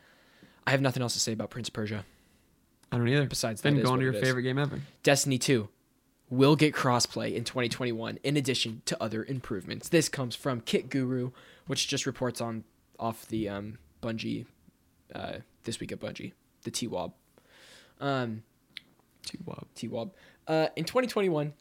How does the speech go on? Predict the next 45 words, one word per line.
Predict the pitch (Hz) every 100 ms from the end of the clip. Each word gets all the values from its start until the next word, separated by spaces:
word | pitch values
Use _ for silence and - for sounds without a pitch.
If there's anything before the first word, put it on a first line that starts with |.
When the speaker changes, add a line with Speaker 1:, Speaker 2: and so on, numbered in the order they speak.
| _ -
Speaker 1:
Destiny | 147 175 226 262
two | 226 165
players | 147 135 143
can | -
expect | 143 - 139 135
full | - 170 208
crossplay | - 185 180 - 175
support | 160 - 131 107
sometime | 135 131 120
in | 110
twenty | 127 113
twenty-one. | - 117 131 - - _ _ _ - -
I | 139
don't | 151
know |
why | 131 127
they | 117
wrote | 123 131
it | 120
like | 127 131
that. | 123 -
That's | 117 135 127
on | 120
Kit | - 107
Guru, | 107 107 113 - -
not | 120 117
on | 110 104
me. | 110 120 -
Okay. | 123 - - - -
Anyway, | 147 131 120 185
Speaker 2:
<laughs> | 175 220 - 349 - -
Speaker 1:
um, | - 190 151 143 135 - - - -
in | 226
addition, | 233 180 170 170
Bungie | 139 156 160 175
will | 156
be | 139 135
implementing | 131 139 127 120 -
better | 139 160 190 185
D | 131 - 151
dos | 139 120
protection | - 117 117 113 120
for | -
console | - 156 160
players, | 151 151 147 151